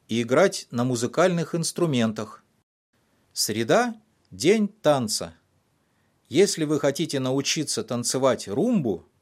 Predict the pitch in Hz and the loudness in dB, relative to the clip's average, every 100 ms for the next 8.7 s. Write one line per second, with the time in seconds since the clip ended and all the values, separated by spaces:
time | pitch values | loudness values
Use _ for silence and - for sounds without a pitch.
0 | _ _ _ _ _ - 92 101 226 196 | _ _ _ _ _ -16 -4 2 4 4
1 | 151 131 - 120 127 135 117 - 98 - | 2 2 0 -2 0 0 -2 -4 -8 -2
2 | 123 208 208 113 90 - _ _ _ - | 2 2 0 -6 -10 -14 _ _ _ -6
3 | 107 165 - 131 127 131 127 139 127 107 | -2 0 0 -2 0 2 2 2 2 -2
4 | 131 110 107 104 - 95 - 98 - 92 | -6 -4 -2 -2 -4 -8 -8 -8 -8 -10
5 | 85 151 226 151 82 _ _ _ _ _ | -6 -4 -2 -2 -6 _ _ _ _ _
6 | 95 104 156 202 185 175 - 123 143 143 | -6 -4 -2 0 -2 -6 -2 2 2 2
7 | 135 135 135 135 _ _ _ _ 92 113 | 0 -2 -6 -8 _ _ _ _ -4 -4
8 | - - 143 143 98 80 | -2 0 2 2 0 -6